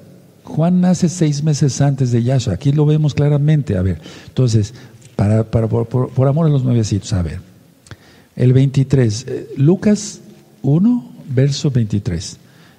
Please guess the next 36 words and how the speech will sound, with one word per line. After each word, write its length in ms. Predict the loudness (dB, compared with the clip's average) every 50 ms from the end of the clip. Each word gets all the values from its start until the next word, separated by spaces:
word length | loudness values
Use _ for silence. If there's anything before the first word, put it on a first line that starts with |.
| _ -6 -4
Y 100 | -2 0
cumplidos 400 | 2 0 2 4 4 4 6 4
los 140 | 2 2
días 200 | 2 2 2 2
de 60 | 0 0
su 140 | 0 0
ministerio, 500 | 0 2 2 0 0 0 0 0 0 0
se 140 | 0 0 -2
fue 160 | -2 0 -2
a 40 | -2
su 180 | 0 -2 -4 -2
casa. 320 | -2 -2 -2 -2 -4 -12 -18 -20 -20 -20 -20 -20 _ -20 -20 -20 _ _ _ _ _ _ _ _
Cumplió 340 | -4 -4 -2 0 0 -2 -2
tres 200 | -2 -4 -4 -2
semanas. 640 | -2 -2 0 0 0 0 -2 -4 -8 -12 -16 -20 -20 _ _ _ _ _ _ _ _ _
Ok. 220 | -6 -6 -4 -4 -8 -12 -12 -16 -20 -20 -20 -20 -20 -20 -20 -18 -6 -2
Después 300 | -2 0 2 2 2 4
de 60 | 2
aquellos 320 | 2 2 2 2 2 2 2
días, 400 | 2 2 2 2 0 -4 -12 -18 -20 -20 -20 -20 -20 -20 -20 _ -20 -20 _ _ -2
concibió 500 | 0 2 2 2 2 2 2 2 2 0
su 160 | 0 0 -2
mujer. 380 | -2 0 -2 0 0 0 0 0 -2 -6 -12 -20 -20 -20 -20 -20 -20 -20 -20 _ _ _ -20 -18 -6 -4
Entonces, 580 | -4 -2 2 0 0 2 2 -2 -2 -2 -2 0
él 140 | 0 2
estuvo 560 | 2 0 -2 0 0 0 2 2 2 0 0 -2 -6 -14 -20 -20 -20 -20 -20 -20 _ _ _ _ -20 _ -6
hasta 260 | -6 -4 -2 -2 -2
final, 360 | 0 0 2 2 2 2 2 -2
a 180 | -2 -2 -2
finales 400 | -2 -2 0 2 2 0 2 2
de 80 | 0 2
mayo, 360 | 2 2 2 2 2 2 0
llega 340 | 0 2 2 2 2 2 -2
a 20 |
su 180 | -2 -2 -4 -2
casa. 380 | 0 0 0 0 0 -4 -6